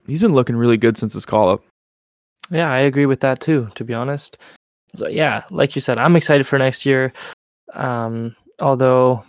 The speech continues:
Speaker 2: these last couple games, I, I liked beating the Leafs.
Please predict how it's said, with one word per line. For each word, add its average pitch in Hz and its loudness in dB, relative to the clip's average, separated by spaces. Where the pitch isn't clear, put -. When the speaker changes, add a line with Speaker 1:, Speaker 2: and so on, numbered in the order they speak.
Speaker 2:
these 135 2
last 120 -2
couple 117 -2
games, 113 -6
I, 185 4
I 170 6
liked 185 4
beating 160 4
the 135 2
Leafs. 135 -2